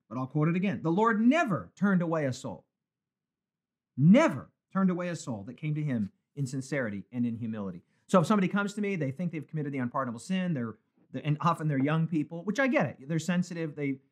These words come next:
maybe had bad religion that, that trained them to not understand the goodness of God, the grace of God, the patience of God, the long-suffering of God.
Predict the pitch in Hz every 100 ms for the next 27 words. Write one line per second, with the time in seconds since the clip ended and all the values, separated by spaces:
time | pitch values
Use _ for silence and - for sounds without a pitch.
0 | _ 151 165 170 151 123 151 165 156 151
1 | 151 165 160 120 - 110 123 - - 143
2 | 170 180 156 175 170 160 _ _ _ _
3 | - 160 147 139 147 160 165 143 - 156
4 | 135 147 160 151 151 156 127 139 156 151
5 | 139 151 151 - _ 120 - 180 175 156
6 | 139 151 151 123 120 117 170 165 156 139
7 | 156 147